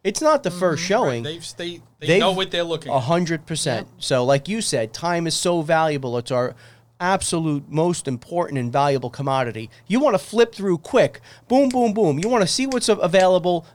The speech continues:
Speaker 1: Then you know, this is out, this is out, this is out. These are the three I wanna see. And when you get them to the property and you're actually now having them physically there, if that's even needed,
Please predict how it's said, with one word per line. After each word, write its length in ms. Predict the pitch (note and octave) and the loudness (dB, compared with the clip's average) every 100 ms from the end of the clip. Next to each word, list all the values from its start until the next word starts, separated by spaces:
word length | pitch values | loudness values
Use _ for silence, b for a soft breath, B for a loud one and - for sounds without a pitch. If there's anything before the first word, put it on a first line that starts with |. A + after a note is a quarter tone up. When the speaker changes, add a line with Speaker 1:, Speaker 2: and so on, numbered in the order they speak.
| - | -4
Speaker 1:
Then 240 | C#3 G#3+ | 0 2
you 100 | A3+ | 2
know, 160 | G3+ F3+ | 2 2
this 200 | D#3+ G#3 | 2 -2
is 100 | G3+ | 2
out, 160 | F#3 | 2
this 140 | F#3 G3 | 2 0
is 80 | F#3 | 0
out, 140 | F3 | 0
this 80 | F3+ | 0
is 60 | F3+ | 2
out. 240 | F3 D3+ | 2 2
These 200 | F#3 G#3 | -2 -2
are 40 | G#3 | 0
the 80 | G3 | -2
three 300 | F#3+ F#3+ E3+ | 0 0 2
I 40 | |
wanna 300 | D#3+ D3+ C#3 | 2 2 2
see. 380 | - G#3+ G#3 G3+ b b | 0 0 -2 -4 b b
And 180 | - D3 | -6 -4
when 200 | D#3 D#3 | -4 -4
you 140 | D3 C3 A#2 | -6 -8 0
get 260 | F#3+ A3 | 0 2
them 200 | G#3+ G3+ | 0 0
to 100 | - | -2
the 80 | E3+ | -6
property 600 | E3 E3 D#3 D#3+ D#3 D#3 - b | 0 2 2 -2 -6 -8 -12 b
and 120 | - C3+ | -8 -2
you're 100 | C#3 | 0
actually 420 | C#3 - C#3 B2 | 0 -2 -6 -4
now 460 | A#2 D3 D3+ C#3+ | -2 0 2 0
having 440 | B2 A2+ D3 D3 B2 | -2 -6 -6 -4 -8
them 100 | A2+ | -10
physically 500 | - F#3+ F#3 F3+ D3 | -6 -4 -4 -6 -2
there, 280 | C3+ C3+ - _ | 0 0 -2 _
if 160 | F3 F3+ | -12 -4
that's 240 | D3+ - | -2 -2
even 280 | C3 A#2 A2+ | -4 -8 -8
needed, 400 | C3+ E3 A#2+ A2+ | -6 -4 -4 -6